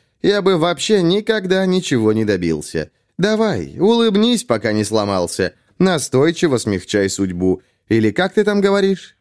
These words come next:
Двадцать, двадцать, двадцать». «Нет, Таро, так не пойдёт».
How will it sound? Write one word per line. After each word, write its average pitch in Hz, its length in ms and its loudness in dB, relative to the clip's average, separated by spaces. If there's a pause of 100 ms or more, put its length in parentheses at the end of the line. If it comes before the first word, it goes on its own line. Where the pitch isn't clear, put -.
Двадцать, 151 720 0
двадцать, 175 480 0
двадцать». - 640 -4 (580)
«Нет, 85 540 -2
Таро, 80 380 -2
так 117 340 -4
не 113 120 0
пойдёт». 87 720 -4